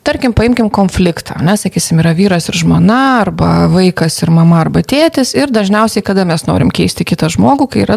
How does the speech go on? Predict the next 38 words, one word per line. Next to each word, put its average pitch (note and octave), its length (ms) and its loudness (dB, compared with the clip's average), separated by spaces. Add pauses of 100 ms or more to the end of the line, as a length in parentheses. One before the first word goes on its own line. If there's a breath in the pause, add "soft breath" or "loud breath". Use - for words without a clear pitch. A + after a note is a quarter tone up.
dažnai G3+ 300 -2
kažkoks - 260 -6
ko-, - 160 -2
ko-, - 160 -6
konfliktas, - 560 -2
kažkas - 380 -6
mum E3+ 100 2
nepatinka B3 560 0
ir A#3+ 80 -4
panašiai. G#3 540 -2 (760 loud breath)
Tai G#3+ 160 0
dažniausiai C4+ 480 2
mes C4 240 2
užsiveliam, E3 720 0
ane, G3 160 4
kad G3 240 -4
tu A#3 160 -2
višta, G3+ 480 -2
tu - 160 -2
asilas, A#3+ 640 0
pradedam G#3+ 480 0
vienas F#3+ 320 0
kitą G#3 240 -2
kritikuoti C4+ 800 0 (500 loud breath)
ir C4 80 0
viskas C4 400 -4
tuo A#3+ 160 2
pasibaigia. G3 640 -2 (100)
Dažniausiai B3 560 -2
mes A3+ 240 0
kaip? E3 240 -6
Dažniausiai A#3 480 0
mes A3 160 -2
papuolam A3 560 2
į F#3+ 80 -2
kažkokį G#3+ 400 -2
tai G3+ 80 0
konfliktą A#3 640 -2